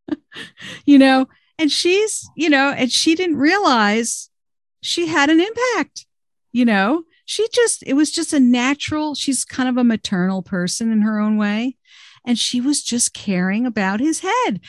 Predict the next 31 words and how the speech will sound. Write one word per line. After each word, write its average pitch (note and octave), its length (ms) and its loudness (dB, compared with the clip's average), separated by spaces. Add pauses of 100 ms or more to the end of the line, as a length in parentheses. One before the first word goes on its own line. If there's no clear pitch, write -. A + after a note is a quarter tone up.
(140)
And A#3 120 2
she B3+ 180 -2
was, D4+ 340 -4
she - 160 -10
wasn't G#4+ 240 -4
trying D4+ 180 2
to G#3+ 60 4
boss F3+ 440 0
the F3 120 -4
boss D#3+ 400 -4
around. A3+ 320 -6
She - 140 -10
was G4 120 -12
just - 220 -14
like, G4 120 -12 (300)
"Hey, D#4+ 200 -10
where's G3 260 -8
your D#4+ 120 -6
helmet?" G4+ 500 -6 (400)
And B3 360 4 (520)
he A#3 240 0
was D#4+ 160 0
like, G3+ 280 -4 (280)
"I'm G#3 220 2
not G3+ 200 0
gonna B3 160 0
be A#3 140 -2
humiliated B3+ 720 0
again F3+ 360 -2
with F#3 220 -4
this F#3+ 360 -4